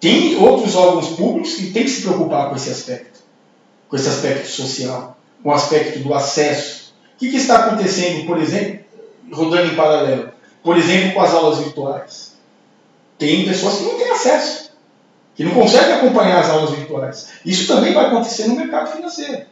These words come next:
Vão ter, vai ter uma camada da população que vai demorar a acessar esses serviços. E a gente tá falando de um país de mais de duzentos milhões de habitantes.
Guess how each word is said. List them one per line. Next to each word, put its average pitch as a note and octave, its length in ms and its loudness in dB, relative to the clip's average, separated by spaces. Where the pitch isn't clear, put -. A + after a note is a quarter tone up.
Vão D3 180 -2
ter, D#3+ 240 0
vai D#3 180 4
ter A#3+ 80 0
uma - 200 -2
camada F3 320 0
da D#3 160 0
população - 840 -2
que F3 100 -8
vai F#3 200 2
demorar - 380 0
a A#2+ 80 0
acessar C#3 560 -4
esses - 200 -10
serviços. - 680 -14
E C#3+ 120 -2
a D#3 60 8
gente - 120 -2
tá B3+ 80 -2
falando B3+ 240 2
de B3+ 60 2
um - 60 0
país A3+ 220 0
de B3 80 0
mais A3 160 -2
de B3+ 80 -2
duzentos C4+ 320 -4
milhões C4+ 240 -2
de A#3+ 80 -2
habitantes. - 680 -12